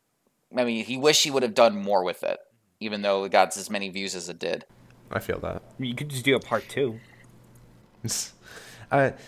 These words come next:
Speaker 2: 'cause then it's gonna seem like, "Oh, you're just milking it for the views."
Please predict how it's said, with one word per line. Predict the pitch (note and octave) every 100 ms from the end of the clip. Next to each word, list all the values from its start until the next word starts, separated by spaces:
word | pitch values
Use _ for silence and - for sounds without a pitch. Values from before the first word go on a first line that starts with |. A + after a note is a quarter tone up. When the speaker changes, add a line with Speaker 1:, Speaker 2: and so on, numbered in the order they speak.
| -
Speaker 2:
'cause | - C#3 C3 - -
then | B2+ D#3 D#3
it's | D#3
gonna | D3 C3
seem | C3+ B2+
like, | B2 A#2+
"Oh, | C3 C3
you're | C3 C#3
just | C#3 A#2+
milking | B2+ C3+ B2+ B2
it | A#2 -
for | A#2+
the | G#2
views." | F#2+ B2 B2 G#2+ G2 G2+